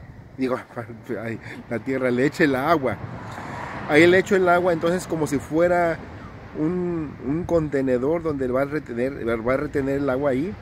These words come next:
Y esa misma, esa me, se va directamente, no la pierde. Se va directamente a la raíz y no se pierde al regarse alrededor de la tierra.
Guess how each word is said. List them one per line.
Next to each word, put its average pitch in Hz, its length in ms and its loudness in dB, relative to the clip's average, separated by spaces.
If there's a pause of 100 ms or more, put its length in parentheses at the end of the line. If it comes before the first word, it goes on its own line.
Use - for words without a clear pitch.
(420)
Y 120 100 2
esa 143 220 2
misma, 147 360 2 (280)
esa 139 260 -2
me, 123 120 0
se 120 100 -4
va 127 120 2
directamente, 135 720 2
no 123 140 2
la 147 140 2
pierde. 139 460 0 (560)
Se - 160 -4
va 127 100 2
directamente 135 560 -2
a 127 40 -2
la 123 100 -2
raíz 117 400 -6 (600)
y 120 80 0
no 135 120 2
se 139 120 -2
pierde 139 380 -2
al 110 300 -2
regarse 123 440 -2
alrededor 113 460 -2
de 120 80 0
la 110 140 -4
tierra. 117 300 0